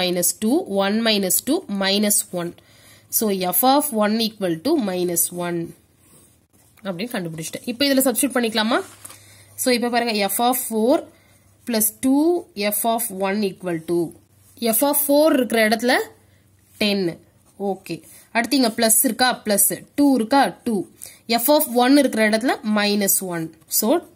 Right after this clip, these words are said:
ten. Two ones are two. Plus into minus, minus. அப்ப ten minus two, eight.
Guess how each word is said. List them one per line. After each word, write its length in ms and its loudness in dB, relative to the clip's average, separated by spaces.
ten. 180 0
Two 120 4
ones 260 4
are 100 0
two. 120 4
Plus 160 0
into 220 2
minus, 280 2
minus. 360 -2
அப்ப 140 -8
ten 140 0
minus 300 2
two, 100 2
eight. 220 -4